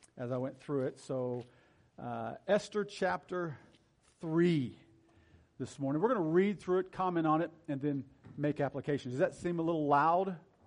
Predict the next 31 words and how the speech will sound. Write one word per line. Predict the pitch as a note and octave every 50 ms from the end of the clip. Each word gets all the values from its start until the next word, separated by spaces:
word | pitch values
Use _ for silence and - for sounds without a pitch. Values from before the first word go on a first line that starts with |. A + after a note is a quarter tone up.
| - - - - - _ _ _ _ _ _ _ _ _ _ _ _ _ _ _ _ -
little | C3+ B2 C3 C#3
loud | C#3+ D3+ D3
to | -
you? | E3 E3 E3
All | D3+ D3+
right. | D3+ E3 F#3 - - - - _ _ _ _ _ _ _ - _ -
Esther | - F#3 G3+ - - G3+ F3+
chapter | - - G#3 F#3 F3 - - D#3
three. | - - E3+ D#3+ D3
Let's | D#3+ F#3 -
just | G#3 G3+ - -
jump | D3 E3+ G#3+ G#3 - F#3+
into | F3+ F3+ F3+
this | D#3+ E3+ F3+ F3+ -
because | - D3 - D#3+ D3+ D3 C#3+ C3+ - - - - - - - -
we | - D#3+
wanna | F3 F3+ E3+ E3+
get | D#3 F3 F3
to | F3+ E3 -
Eaton, | F#3 F#3 G3+ - G3 G3+ F#3+ D#3
and, | C#3 C#3 D3 D3 D3 D3 C#3+ C#3+ C#3
uh, | C#3 C3+ C3+ C3 B2+ B2 A2+ - _ _ - _ _ _ _ _ _ _ _ _ _ - -
I | D3 D3 C#3
have | C3+ E3+ E3 D#3
a |
time | C#3+ - - - G3+ G3 G3+ G3+ G3 -
frame | - - E3+ E3+ E3+ F3 E3+
that | D3+ B2+
I | B2+ C3
gave | B2+ D3+ D#3+ D#3+ D3
myself, | C#3+ C#3 C3+ - - C#3 C#3 D3 D3+